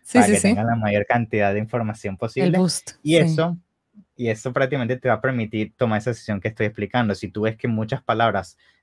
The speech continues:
Speaker 2: logras posicionarlas en primera página después de Prime Day, luego tú comparas ese orgánico con el sponsor rank, que Helium ten también te lo da, y generalmente deberías tomar decisiones, eh, basadas en eso, porque si lo dejas como está,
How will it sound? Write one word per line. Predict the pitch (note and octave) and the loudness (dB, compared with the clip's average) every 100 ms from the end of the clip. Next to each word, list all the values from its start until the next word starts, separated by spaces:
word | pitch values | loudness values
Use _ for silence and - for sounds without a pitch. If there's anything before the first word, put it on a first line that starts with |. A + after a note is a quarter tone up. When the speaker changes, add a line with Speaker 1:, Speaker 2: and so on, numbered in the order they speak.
| - | -4
Speaker 2:
logras | G#2+ G#2 - | 0 2 0
posicionarlas | C3+ A#2+ A2+ A2 G#2+ G#2 G2 | -4 -6 -6 -6 -4 -2 -4
en | F2+ | -4
primera | F#2+ F#2+ G2+ | -6 -4 -4
página | - G#2+ F#2+ | -2 -4 -4
después | F2+ F#2+ | -8 -6
de | F#2 | -6
Prime | A#2+ A#2+ B2+ | -2 -2 -2
Day, | D#3+ F3+ _ _ _ - | -4 -6 _ _ _ -6
luego | A2 G#2 G#2+ | -2 0 0
tú | A#2+ | -2
comparas | A#2 A2 A2+ A#2 | -4 -2 0 -2
ese | A2 A2+ | -4 -4
orgánico | G#2 A2+ G#2 F#2 F2 | -2 0 0 -4 -8
con | G2 | -6
el | F#2 | -6
sponsor | F2+ - G2+ F#2+ A2 | -8 -6 -4 -2 -2
rank, | G#2+ A#2 - - | 0 -2 -6 -12
que | F#2 | -8
Helium | F#2+ F#2+ | -6 -6
ten | F2+ A2 | -4 -6
también | A2 A2 G2+ | -4 -4 -4
te | A2+ | -4
lo | G2+ | -2
da, | F#2+ D3 _ - _ _ | -2 -4 _ -20 _ _
y | A#2+ G#2+ | -6 -2
generalmente | G#2+ G2+ F#2+ F#2+ G2+ - A2 | 0 2 0 -2 -2 -2 -2
deberías | G2+ G2+ F#2 F#2 | 0 0 -2 -4
tomar | - G2 G2 F2+ | -4 -2 -2 -2
decisiones, | G2+ - F#2+ F#2+ F2+ F#2 - - | -6 -8 -10 -8 -6 -6 -10 -6
eh, | G#2 F#2 | -4 -4
basadas | F2+ F2+ F#2 | -6 -6 -6
en | G2 | -6
eso, | G2 E2+ | -6 -10
porque | F2+ F2 | -14 -12
si | F2+ F#2+ | -10 -6
lo | F#2+ | -4
dejas | F#2 A#2 | -2 -4
como | - G#2 | -4 -6
está, | - B2 D#3 | -2 0 0